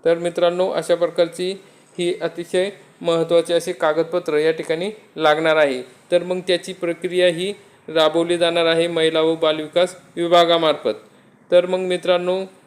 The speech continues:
तुम्हाला जर सविस्तर आणखी माहिती बघायची असेल, तर हा जीआर तुम्ही या ठिकाणी डाउनलोड करून घेऊ शकता. तर मग मित्रांनो, आता आपल्याला अर्ज बघायचा आहे की अर्ज कशा पद्धतीने करणार आहे,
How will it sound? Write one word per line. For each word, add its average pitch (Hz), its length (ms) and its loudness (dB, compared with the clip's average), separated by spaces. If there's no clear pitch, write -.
तुम्हाला 170 600 -2
जर 180 140 0
सविस्तर 175 520 -4
आणखी 170 240 -4
माहिती 165 340 -2
बघायची 165 420 0
असेल, 175 300 -4
तर 175 80 0
हा 160 220 0
जीआर 165 320 -2
तुम्ही 170 380 -6
या 160 60 0
ठिकाणी 160 300 -4
डाउनलोड 156 460 -2
करून 170 380 -4
घेऊ 180 180 2
शकता. 180 340 0
तर 185 140 4
मग 196 120 -4
मित्रांनो, 190 640 -2
आता 185 400 0
आपल्याला 175 500 0
अर्ज 170 280 2
बघायचा 180 460 4
आहे 175 120 4
की 190 140 -4
अर्ज 165 320 0
कशा 180 280 0
पद्धतीने 170 480 -2
करणार 160 340 0
आहे, 143 220 0